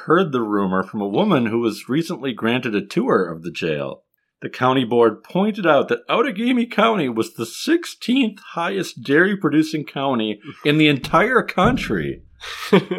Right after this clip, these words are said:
And they would not tolerate a government official using fake butter. Sheriff Clark was indicted for the charge of feeding margarine to inmates,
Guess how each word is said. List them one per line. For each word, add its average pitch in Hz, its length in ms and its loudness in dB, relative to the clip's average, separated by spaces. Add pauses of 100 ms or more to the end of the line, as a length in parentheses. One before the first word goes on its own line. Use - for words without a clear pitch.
(200)
And 127 160 2
they 170 120 6
would 226 180 4
not 143 320 2
tolerate 143 520 4
a 107 60 -2
government 208 500 2
official 156 460 2
using 113 440 -2
fake 92 340 0 (120)
butter. 87 460 0 (100)
Sheriff 170 400 4
Clark 170 300 0
was 131 140 0
indicted 127 600 2
for 151 120 0
the 113 120 0
charge 139 560 4
of - 240 -10
feeding 190 400 0
margarine 156 500 2
to 120 220 -4
inmates, 95 640 -4